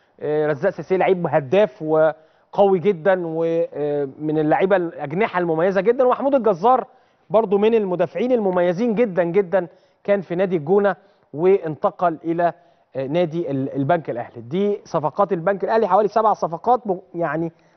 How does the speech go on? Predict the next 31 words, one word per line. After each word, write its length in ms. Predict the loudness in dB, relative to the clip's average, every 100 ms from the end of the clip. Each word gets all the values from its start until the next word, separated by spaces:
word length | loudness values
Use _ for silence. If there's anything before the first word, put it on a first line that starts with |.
| 0
مركزة، 640 | 4 4 4 4 4 0 -8 _ _ _ -12
آه، 20 |
أو 200 | -8 -6
ثمان 260 | -2 -2 -2
صفقات 440 | -4 -8 -4 -2
عملها 400 | 0 0 0 -2
الكابتن 440 | -4 -6 -4 -6 -8 -6
خالد 320 | -2 -2 0
جلال 260 | 0 2
وإدارة 440 | 0 -2 0 0 -2 _ -10
نادي 360 | -6 -6 -6 -12 _ _ -12
البنك 360 | -4 -2 -2 -4
الأهلي 280 | -4 -2
برئاسة 300 | -4 -4 -6 -6
اللواء 280 | -2 0 0
أشرف 320 | -2 -4 -8
نصار. 360 | -8 -10 -14 -16 _ _ _ _ _ _ _ 2
نروح 280 | 6 6
لإمبي. 460 | 4 4 4 2 -10 _ -8
إمبي 420 | -6 -4 -6 -6 -8 -6
مشى 380 | -6 -4 -2
لعيبة 260 | 0 2 0
كتير، 360 | -2 -4 -4 -6 _ _ _ _ -10
آه، 100 | -6
بقى 300 | -4 0 0
وباع 280 | 2 2 2
لعيبة 300 | 0 0 -2
كتير 280 | -4 -6 0
وتعاقد 680 | 0 2 4 4 2 -4 -2
أيضًا 340 | -2 0 0
مع 380 | 0 0 0